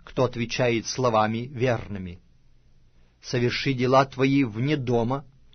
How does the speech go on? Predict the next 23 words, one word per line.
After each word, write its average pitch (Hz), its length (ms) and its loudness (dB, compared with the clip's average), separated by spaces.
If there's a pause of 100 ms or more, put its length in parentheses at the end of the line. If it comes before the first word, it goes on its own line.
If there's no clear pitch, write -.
(360)
окончи 151 640 0
их 151 160 2
на 139 140 0
поле 131 380 2
твоем, 135 440 2
и 131 160 -6
потом 175 520 0
устрояй 139 760 2 (360)
и 131 120 0
дом 110 480 0
твой. 107 320 -4 (1000)
Не 143 200 2
будь 196 240 -2
лжесвидетелем 123 960 -2
на 120 120 0
ближнего 120 500 -2
твоего, 123 520 -2 (240)
к - 80 -18
чему 123 360 0
тебе 175 320 0
обманывать 139 640 -2
устами 127 520 0
твоими? 90 540 -10